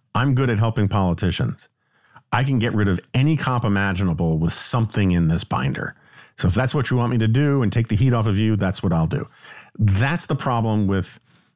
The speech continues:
ambiguous, excessive regulation, excessive law, is that you just give people in power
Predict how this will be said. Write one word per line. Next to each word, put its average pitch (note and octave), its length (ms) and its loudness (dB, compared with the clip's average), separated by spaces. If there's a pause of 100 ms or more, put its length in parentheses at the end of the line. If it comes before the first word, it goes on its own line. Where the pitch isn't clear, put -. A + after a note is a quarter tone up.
(240)
ambiguous, A2 920 2
excessive G#2+ 580 0
regulation, G2 600 0
excessive F#2 460 0
law, G#2 400 0 (420)
is G#2+ 140 2
that A#2+ 160 0
you A2+ 80 2
just A2 280 2
give C3+ 340 2
people A2 520 0
in G2+ 220 0
power F#2+ 680 -2